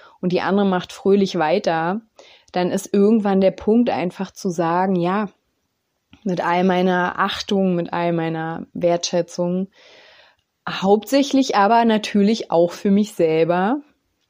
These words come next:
ne, weil Selbstliebe fängt natürlich bei uns an oder bedingungslose Liebe, wichtiger noch, fängt zuerst mal bei uns an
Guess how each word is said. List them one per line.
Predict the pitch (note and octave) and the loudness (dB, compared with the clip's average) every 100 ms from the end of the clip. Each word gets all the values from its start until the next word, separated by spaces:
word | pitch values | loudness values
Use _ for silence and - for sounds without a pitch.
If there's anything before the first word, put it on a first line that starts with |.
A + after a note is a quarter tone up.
| _ _ _ | _ _ _
ne, | - E3+ F#3+ G3 | -8 -4 -2 -2
weil | D#3+ | 0
Selbstliebe | E3 D#3+ D#3+ - - _ _ _ _ _ _ _ E3+ F3 F3+ F#3 F3+ | 2 0 -2 -12 -20 _ _ _ _ _ _ _ -4 -2 2 2 2
fängt | F3+ F3 E3+ | 0 -4 -2
natürlich | C3 E3 F3 - | -4 -6 -8 -2
bei | D#3+ D#3 | -2 2
uns | G3+ G3+ F3 | 2 2 0
an | D3+ D#3+ F#3+ | -2 -2 -2
oder | E3 E3 | -2 -2
bedingungslose | E3 D3+ E3+ A3 B3 A3+ A3 F3+ E3 | -2 -2 2 6 6 4 2 0 2
Liebe, | E3+ E3 D#3 E3 D#3+ - - | 0 -2 -2 -4 -4 -6 -18
wichtiger | - - F#3 - F3 D#3+ | -18 -6 -4 -4 -4 -4
noch, | D#3 E3 - _ _ _ _ | -4 -6 -8 _ _ _ _
fängt | _ - G3 G#3 | _ 0 0 0
zuerst | - - - | -4 -4 -2
mal | G3 | -2
bei | F3 E3 | 2 2
uns | F#3 B3+ B3 | 4 2 2
an | - C#3 D#3+ A3+ | -2 -4 -4 -6